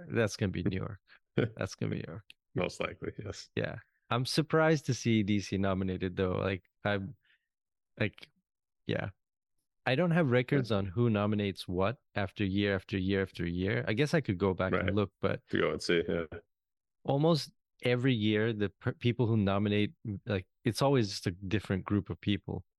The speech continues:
Speaker 2: Yeah.
Speaker 1: Which is always weird to me. Like, I would think it would just be, like, regular people.
Speaker 2: Right, but not the
Speaker 1: Um,
Speaker 2: same, yeah.
Speaker 1: but it's always, like, a different group of people. And then there's some people who don't enter the contest for a few years because they,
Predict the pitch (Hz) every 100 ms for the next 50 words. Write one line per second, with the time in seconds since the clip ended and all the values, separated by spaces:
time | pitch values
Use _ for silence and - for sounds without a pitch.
0 | _ _ _ _ _ _ _ _ _ _
1 | _ - - 117 113 92 - - _ _
2 | _ 110 107 98 98 98 - 101 90 90
3 | 90 - 104 104 95 113 101 101 90 92
4 | 107 95 87 98 92 98 98 - 107 101
5 | 107 104 _ _ _ _ _ _ 101 85
6 | - 92 92 90 87 85 80 - 87 -
7 | - _ _ _ _ _ - 104 110 110
8 | 131 147 127 123 110 92 107 113 95 104
9 | 104 113 - 120 110 113 110 135 101 95
10 | 95 95 - _ _ _ - 113 104 123
11 | 110 117 107 107 104 87 98 - 104 104
12 | 107 98 110 101 - 104 - 110 104 104
13 | 98 - - 92 85 - - - _ _
14 | - 92 90 90 87